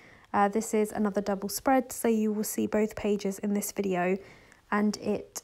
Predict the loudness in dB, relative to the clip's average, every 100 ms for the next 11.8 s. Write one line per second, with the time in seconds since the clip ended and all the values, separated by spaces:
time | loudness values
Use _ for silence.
0 | -2 0 2 0 -2 -6 -8 -4 -2 0
1 | 2 0 0 -4 -6 -6 -18 _ -4 -2
2 | 0 0 -2 -6 -2 0 2 0 -8 -20
3 | -20 -20 -6 -2 -2 2 0 2 -2 0
4 | -2 0 -2 -2 -6 -12 -14 -12 0 4
5 | 6 6 2 -2 -4 -4 -2 2 2 2
6 | -6 -2 0 0 -2 -4 -4 -4 -6 -6
7 | -6 -4 -2 -4 -4 -6 -4 -6 -6 -4
8 | -4 -2 0 2 2 -2 -8 -12 -18 -14
9 | -2 0 0 -2 -4 0 0 2 0 0
10 | -4 -6 -10 -4 -6 -4 -10 -6 -4 -2
11 | -6 -8 -4 -4 -2 0 0